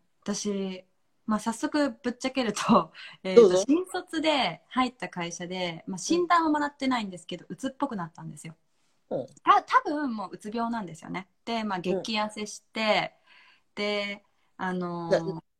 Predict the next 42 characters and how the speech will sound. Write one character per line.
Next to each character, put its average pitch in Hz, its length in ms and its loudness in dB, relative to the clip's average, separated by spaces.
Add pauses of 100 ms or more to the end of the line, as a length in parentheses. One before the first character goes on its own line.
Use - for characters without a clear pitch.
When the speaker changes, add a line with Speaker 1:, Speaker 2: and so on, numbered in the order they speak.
(340)
Speaker 2:
う 180 80 2
ん、 175 120 4
う 170 160 2
ん、 - 80 -8 (340)
う 160 80 -4
ん。 143 100 -6
Speaker 1:
そ - 160 -16
う 214 100 -14
そ 202 80 -14
う 196 40 -14
そ 190 160 -12
う。 185 40 -10
で、 233 180 -2
自 202 140 -8
分 269 160 0
に 302 140 0
合 220 120 0
わ 294 120 2
な 285 160 0
く - 220 -20 (100)
て、 285 480 2 (680)
で、 247 500 -4 (360)
そ - 160 -2
の 320 60 2
時 330 220 -4
に 320 340 -2 (460)
自 226 100 0
分 277 200 6
何 269 220 6
し - 60 -12
た 180 140 -2
い 165 80 -4
ん 165 40 -6
だ 156 80 -4
ろ 151 100 -8
う - 60 -16
っ - 100 -20
て 170 100 -14
す 160 160 -14
ご 165 120 -6
く - 140 -18
考 - 140 -10